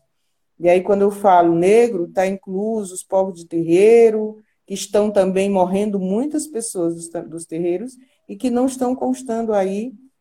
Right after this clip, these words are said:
com esse recorte nas estatísticas, mas também fazem parte dessa população negra. E a situação dos indígenas também é muito dramática. Nós estamos observando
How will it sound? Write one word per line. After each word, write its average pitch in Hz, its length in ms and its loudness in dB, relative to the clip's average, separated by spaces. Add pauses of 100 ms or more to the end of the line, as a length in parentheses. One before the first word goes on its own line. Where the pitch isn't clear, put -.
(100)
com 202 140 -2
esse 208 200 -4
recorte 196 560 0
nas 196 260 -6
estatísticas, 202 880 -8
mas 170 400 -4
também 185 480 -2
fazem 180 340 -2
parte 156 320 -4
dessa 151 180 -20
população 151 540 -12
negra. 135 280 -14 (400)
E 175 80 -6
a 202 80 0
situação 214 460 -4
dos 214 160 -8
indígenas 214 440 -8
também 190 300 -6
é - 20 -6
muito 202 320 -6
dramática. 180 680 -4
Nós 165 220 -10
estamos 170 360 -10
observando 160 800 -10